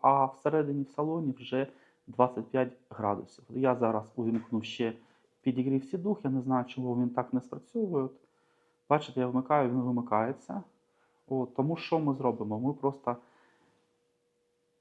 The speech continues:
я вимикаю клімат, той, що був на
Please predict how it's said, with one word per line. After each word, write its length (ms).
я 220
вимикаю 560
клімат, 320
той, 180
що 160
був 240
на 360